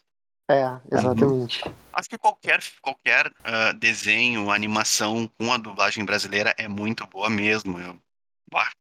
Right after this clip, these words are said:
Speaker 3: concordo totalmente com a, com o Lucas, porque todos esses filmes eu também vejo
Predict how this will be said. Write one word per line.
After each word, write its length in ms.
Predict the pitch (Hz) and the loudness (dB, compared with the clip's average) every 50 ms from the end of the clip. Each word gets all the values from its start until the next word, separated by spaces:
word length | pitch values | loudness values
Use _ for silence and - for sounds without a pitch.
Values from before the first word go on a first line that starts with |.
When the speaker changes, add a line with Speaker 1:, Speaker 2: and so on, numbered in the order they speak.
| _ _ - | _ _ -8
Speaker 3:
concordo 420 | 104 101 95 107 113 113 123 123 | -6 -4 0 0 -2 -2 -4 -12
totalmente 540 | - 139 - - 139 131 117 120 117 - - | -10 -8 -4 -2 -2 0 0 0 0 -2 -2
com 260 | - 107 104 104 101 | -4 -6 -6 -4 -6
a, 100 | 101 104 - _ _ _ _ - | -6 -8 -10 _ _ _ _ -8
com 120 | 101 101 | -6 -4
o 40 | 101 | -4
Lucas, 320 | 98 98 107 - - 117 - | -4 -4 -6 -6 -6 -8 -8
porque 440 | - 110 - _ - 113 113 107 - - - - - - - - - _ | -10 -20 -12 _ -2 0 0 0 0 -2 -8 -8 -8 -8 -8 -10 -12 _
todos 300 | - 117 120 135 143 131 | -6 -4 -2 -2 0 0
esses 240 | 139 135 - - - - | 0 -2 -2 -4 -6 -6
filmes 400 | - 120 123 131 131 - - - | -4 0 0 2 2 2 2 0
eu 120 | 117 110 | 0 -2
também 360 | - - 120 123 120 123 131 131 | 0 0 0 2 2 2 0 0
vejo 580 | 117 117 113 113 117 120 127 123 120 120 120 | 2 2 2 2 2 -2 -8 -10 -10 -10 -12